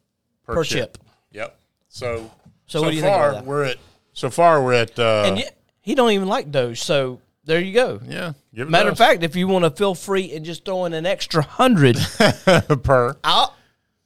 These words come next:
Speaker 2: I'll even do this. I don't know if this is safe to do it this way or not. I'll just put the whole chip in my mouth and eat it right then.
Speaker 1: I'm,
Speaker 2: I mean,
Speaker 1: that's what
Speaker 2: just,
Speaker 1: I'm gonna
Speaker 2: like,
Speaker 1: do. Just
Speaker 2: suck
Speaker 1: get it
Speaker 2: it
Speaker 1: over
Speaker 2: down.
Speaker 1: with.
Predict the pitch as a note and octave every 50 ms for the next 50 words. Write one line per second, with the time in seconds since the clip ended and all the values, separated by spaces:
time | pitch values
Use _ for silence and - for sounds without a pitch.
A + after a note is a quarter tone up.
0 | _ - F3+ C4 C#4+ A3+ E3 C3+ C#3 C3+ B2 B2+ F#3+ F#3+ A2 - - - - -
1 | - C#3+ F3+ G3 A#2+ B2+ B2+ B2 A#2+ - C3+ C#3 C3+ - A2 G#2 - - - E3+
2 | F#3 F3+ - E3+ E3 F#3+ F#3+ - - F#3+ - - G#3 G#3 F3+ C3 C3+ F3 F3 C3
3 | F#2+ - D3 G3 F3 D3+ C#3 - _ - D3 - C3 D#3+ D#3 C3+ - F3 - -
4 | C3 B2+ A#2+ A#2+ A#2 A#2 A#2+ A#2+ A#2 A#2 A#2 - - A#2 - - - - C2+ -
5 | - A#2 E3+ E3+ B2 C3 C3+ - A2 A2+ B2+ A#2+ G2+ F2 F2 F2 F2+ - C#3+ F#2+
6 | - - G#2+ F#2+ - G2+ G2 F2+ F2 F2 F2+ F2